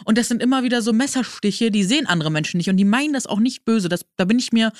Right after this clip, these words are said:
zwei Milliarden Prozent sicher, dass ganz viele das nicht, das ist einfach aus ihrer Unwissenheit geschuldet. Aber die verletzen so hart. Und deswegen, glaub ich, können ganz viele Menschen auch so Diskriminierungserfahrungen,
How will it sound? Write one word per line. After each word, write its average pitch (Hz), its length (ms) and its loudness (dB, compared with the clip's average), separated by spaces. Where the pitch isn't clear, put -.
zwei 262 220 2
Milliarden 247 320 0
Prozent 220 260 -4
sicher, 220 200 -4
dass 190 120 -2
ganz 240 220 -2
viele 208 180 -2
das 180 220 -6
nicht, 226 320 0
das 196 140 2
ist - 100 0
einfach 240 300 0
aus 208 100 -8
ihrer 220 240 -2
Unwissenheit 180 460 2
geschuldet. 170 340 0
Aber 180 180 4
die 190 120 0
verletzen 190 760 -2
so 240 480 0
hart. 208 300 2
Und 190 80 -2
deswegen, 220 340 0
glaub 214 220 -2
ich, 208 100 -6
können 220 180 0
ganz 247 220 0
viele 240 220 2
Menschen 214 460 0
auch 220 340 2
so - 120 -2
Diskriminierungserfahrungen, 214 1300 0